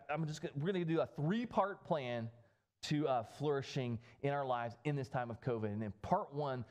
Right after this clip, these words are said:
I want you to think, "What would it look like if I actually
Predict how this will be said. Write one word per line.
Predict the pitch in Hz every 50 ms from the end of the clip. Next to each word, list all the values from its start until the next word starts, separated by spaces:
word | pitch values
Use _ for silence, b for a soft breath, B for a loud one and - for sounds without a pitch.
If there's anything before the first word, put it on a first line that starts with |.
| B B B B
I | 120
want | 131 135 135 - -
you | 143
to | 131
think, | 110 - 127 113 98
"What | 113 131 151
would | 170 185
it | 175 147
look | 127 123 127 - -
like | 113 107 104 98 - - b b b b b -
if | 127 113
I | 117
actually | 110 113 127 139 143 - - - 147 147 143 139 135 131 123